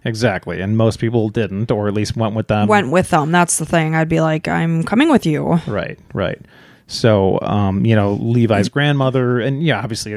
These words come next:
Speaker 1: Levi's entire family was just totally shaken by the whole thing.
Speaker 2: And poor Lacey.
Speaker 1: Yeah.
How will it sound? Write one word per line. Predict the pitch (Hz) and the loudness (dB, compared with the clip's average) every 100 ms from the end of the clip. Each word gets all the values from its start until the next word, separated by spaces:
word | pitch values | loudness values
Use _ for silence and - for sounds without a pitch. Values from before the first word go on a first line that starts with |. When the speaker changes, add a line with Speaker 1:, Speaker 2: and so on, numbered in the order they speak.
| 117 | -6
Speaker 1:
Levi's | 123 123 110 101 | 0 2 2 -2
entire | 101 110 95 | -4 -4 -4
family | 120 113 110 | 0 2 2
was | 101 98 | 0 0
just | 104 - | -4 -6
totally | - 107 101 95 95 - _ _ | -2 -2 -2 -6 -10 -18 _ _
shaken | - - 110 110 | -4 0 2 2
by | 104 95 | 0 0
the | |
whole | 104 98 | 0 0
thing. | - 104 98 98 | 0 -2 0 0
Speaker 2:
And | 180 | -2
poor | - 185 | 4 4
Lacey. | 165 170 208 - 160 160 190 208 - | 6 4 4 2 0 2 2 0 -4
Speaker 1:
Yeah. | - 185 | 0 0